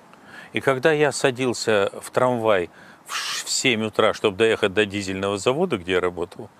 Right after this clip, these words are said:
э, в трамвай трудно было сесть. А теперь в семь утра.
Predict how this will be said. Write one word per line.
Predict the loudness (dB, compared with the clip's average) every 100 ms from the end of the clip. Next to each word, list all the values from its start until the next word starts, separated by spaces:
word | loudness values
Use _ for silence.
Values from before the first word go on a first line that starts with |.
| -20 -20 -20 -20 _ -12
э, | -8 -4 -2 -4
в | 0
трамвай | 0 2 0
трудно | -2 -6 -6 -8
было | -6 -6 -6
сесть. | -8 -12 -14 -16 _ _ _ _ _ _ -20 -20 _ _
А | -4
теперь | -2 -2 -2 -2
в |
семь | -4 -2 -2
утра. | -4 -2 -2